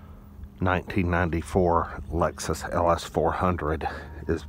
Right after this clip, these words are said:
back on bring a trailer dot com today. It sold last summer. It now has fifty-four hundred miles. I think it sold for twenty-five thousand dollars last summer.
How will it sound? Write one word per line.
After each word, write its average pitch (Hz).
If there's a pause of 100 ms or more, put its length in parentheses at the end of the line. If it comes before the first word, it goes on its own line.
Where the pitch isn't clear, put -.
back 80
on 78
bring 78
a 65
trailer 73 (200)
dot 65
com 73 (380)
today. 67 (1300)
It -
sold 80
last 76
summer. 71 (720)
It 82
now 73
has 71
fifty-four 80
hundred 71
miles. 73 (880)
I -
think -
it -
sold 95
for 85
twenty-five 87
thousand 78
dollars 73
last 76
summer. 78